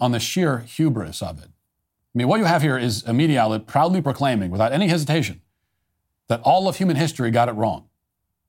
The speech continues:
What this anchor was saying and what Victoria's Secret was saying is that the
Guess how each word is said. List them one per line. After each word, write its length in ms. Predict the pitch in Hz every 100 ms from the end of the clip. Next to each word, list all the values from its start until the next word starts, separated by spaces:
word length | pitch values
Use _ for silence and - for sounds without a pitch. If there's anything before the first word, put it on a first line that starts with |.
| _ _
What 160 | 123 127
this 220 | 147 - -
anchor 240 | 151 190
was 140 | 147 123
saying 260 | 165 131
and 80 | 110
what 100 | 113
Victoria's 380 | 107 107 139 110
Secret 300 | 139 120 110 -
was 120 | 104
saying 260 | - 147 104
is 100 | 98
that 200 | 107 - _ _ _ -
the 320 | 123 123